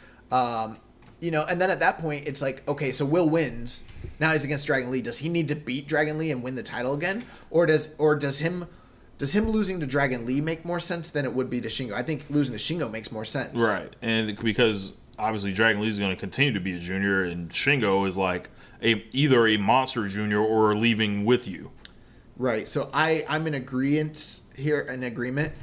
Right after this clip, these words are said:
Speaker 1: I think Shingo's winning here. Now, we got a couple interesting things that we need to discuss before we finish this, uh, section. There was a, a teaser video came out earlier this morning. Um, Hiromu Takahashi,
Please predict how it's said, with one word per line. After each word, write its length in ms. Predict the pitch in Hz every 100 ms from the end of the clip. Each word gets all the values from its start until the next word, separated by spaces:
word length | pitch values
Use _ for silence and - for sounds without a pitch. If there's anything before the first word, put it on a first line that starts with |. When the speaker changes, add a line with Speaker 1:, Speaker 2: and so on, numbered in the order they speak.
| - -
Speaker 1:
I 100 | 123
think 180 | 127 139
Shingo's 440 | - 139 131 110 107
winning 240 | 123 113
here. 160 | 110 107
Now, 160 | 117
we 100 | 127
got 160 | 143 185
a 40 |
couple 360 | - 190 170 151
interesting 600 | 151 151 151 139 143 127
things 360 | - 143 139 139
that 100 | 120
we 80 | 120
need 120 | 127
to 60 | 107
discuss 360 | 101 - 120
before 260 | - 110 131
we 160 | 120 113
finish 340 | - 123 110
this, 260 | - 120 - -
uh, 160 | 120
section. 540 | 113 120 110 - 90 - - - - - -
There 100 | 123
was 140 | 123
a, 140 | 117 117 - -
a 140 | 117
teaser 280 | 110 190 160
video 300 | 131 110 90
came 200 | - 131
out 140 | 117 -
earlier 300 | 131 131 123
this 160 | 117 113
morning. 380 | 139 113 - 139 - - - - -
Um, 520 | 117 113 113 110 110 - - -
Hiromu 380 | 117 123 139 139
Takahashi, 920 | 127 123 113 120 123 120 - -